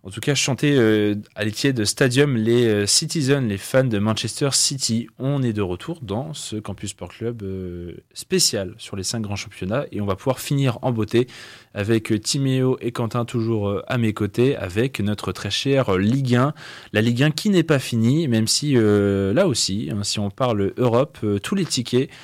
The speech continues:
ont été, euh, distribués pour ce qui est de la Ligue des Champions. Le Paris Saint-Germain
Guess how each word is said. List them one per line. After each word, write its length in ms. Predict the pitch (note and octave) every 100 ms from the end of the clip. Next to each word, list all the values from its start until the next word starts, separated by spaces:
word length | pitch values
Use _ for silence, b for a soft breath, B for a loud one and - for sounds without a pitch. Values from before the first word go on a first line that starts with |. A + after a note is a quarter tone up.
| B B B
ont 200 | - A#2+
été, 340 | A#2 A2 C#3+ C3
euh, 160 | A2+ A2
distribués 440 | A#2+ - A#2 B2+
pour 180 | C#3 A2+
ce 60 | -
qui 80 |
est 40 | A#2+
de 40 |
la 80 | G2+
Ligue 280 | G2 C3+ C3
des 120 | A#2
Champions. 540 | - G#2+ - B2+ D#3+ -
Le 160 | F#2 G2
Paris 240 | D3+ C#3+
Saint-Germain 640 | - B2+ C3 C3 C3 C3